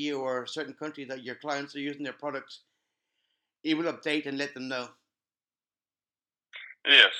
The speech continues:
Speaker 2: that's, that's really relevant because, like, over this, uh, spring, actually, first half of this year, the regulations are changing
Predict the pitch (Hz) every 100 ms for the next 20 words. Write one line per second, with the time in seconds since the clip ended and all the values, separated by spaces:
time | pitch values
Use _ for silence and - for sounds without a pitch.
0 | - 127 123 - 123 - 123 110 107 104
1 | 92 - - 101 - 107 104 104 107 -
2 | - 95 - 127 113 92 92 - 90 90
3 | 101 - 101 - 87 95 - 95 90 87
4 | - - - _ _ _ 101 107 104 107
5 | 110 - 98 113 110 - 104 95 87